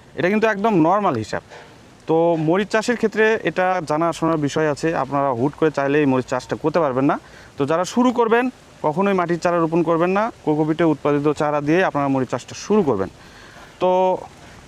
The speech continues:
এই হচ্ছে অবস্থা। অবশ্যই মালচিং দিয়ে আপনারা মরিচ চাষ করবেন, মালচিং ছাড়া কিন্তু বর্তমান সময়ে আপনাদের মরিচ চাষটা, আহ, করতে পারবেন না।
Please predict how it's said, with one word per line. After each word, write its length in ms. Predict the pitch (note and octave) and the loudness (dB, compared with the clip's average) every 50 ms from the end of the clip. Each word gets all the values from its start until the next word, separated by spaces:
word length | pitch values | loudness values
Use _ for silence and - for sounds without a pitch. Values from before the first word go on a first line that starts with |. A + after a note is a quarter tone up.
| - - - | -12 -4 0
এই 100 | F3 F#3 | 0 0
হচ্ছে 180 | F3+ - G3+ | 2 2 0
অবস্থা। 260 | F#3 F3 F#3 - - | 0 0 0 0 0
অবশ্যই 300 | A#3 G#3 G3+ G3 - A#3+ | 0 0 0 0 0 0
মালচিং 420 | A3 G3+ F#3+ F#3 F3+ - A3+ A3 A3 | 2 2 2 0 0 0 0 0 2
দিয়ে 120 | G#3 G#3+ G3+ | 2 2 0
আপনারা 240 | F#3 F3 F3+ F3 | 2 0 2 2
মরিচ 200 | E3+ E3 D#3+ C#3+ | 2 2 2 2
চাষ 160 | - E3 D#3 - | 0 -2 -4 -2
করবেন, 260 | - E3+ F#3 C4+ C4 | -4 -2 -2 -2 0
মালচিং 340 | G#3+ F3+ E3+ E3 F3 F3+ F3+ | 0 0 0 0 0 -2 -2
ছাড়া 260 | - E3+ E3 E3 D#3+ | -2 -2 -2 -2 0
কিন্তু 320 | D#3 D#3+ E3 D#3 D#3 G#3+ | 2 2 0 0 0 -2
বর্তমান 400 | G#3+ E3 D#3 - - D3 D3+ D3 C#3+ | 0 0 0 0 0 0 2 0 0
সময়ে 420 | - - - C#3+ C#3+ C#3+ D3+ F#3 | -2 -2 -2 0 0 0 0 0
আপনাদের 420 | A3+ F3 B2+ C3+ C#3 B2+ C3+ C3+ | 0 0 0 -2 0 0 2 2
মরিচ 220 | B2 B2+ C3 B2+ - | 2 2 0 0 0
চাষটা, 400 | - C3 B2 - - C#3+ C#3 B2+ | -2 -4 -4 -4 -4 -4 -4 -4
আহ, 560 | - - - - - - - - - - A#2+ | -6 -14 -20 -20 -20 -20 -20 -10 -6 -4 -4
করতে 280 | A#2+ - F#3 F3+ - E3 | -2 -2 -2 0 0 0
পারবেন 280 | C#3+ B2+ A#2 G#2 F#2+ | 0 0 0 0 -2
না। 120 | F#2+ F2+ | -4 -4